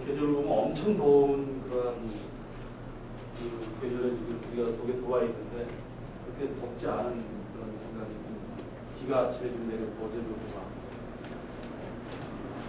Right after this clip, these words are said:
다행이라고 생각하고, 또 일하는 데는 아마 더, 저, 뭐랄까, 순하지 않을까, 그런 생각이 듭니다. 어, 먼저 그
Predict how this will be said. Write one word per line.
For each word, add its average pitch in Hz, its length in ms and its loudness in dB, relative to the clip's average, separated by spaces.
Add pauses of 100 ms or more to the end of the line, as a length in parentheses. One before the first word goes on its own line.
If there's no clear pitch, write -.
(1300)
다행이라고 143 580 6
생각하고, 123 420 0 (760)
또 135 160 6
일하는 151 420 6
데는 180 200 6
아마 160 280 6
더, 131 300 6 (160)
저, 127 60 -4 (2000)
뭐랄까, 113 560 -4 (480)
순하지 151 260 8
않을까, 127 400 6
그런 - 40 0
생각이 - 180 -4
듭니다. - 420 -4 (1800)
어, 131 40 -2 (920)
먼저 160 400 6
그 151 520 6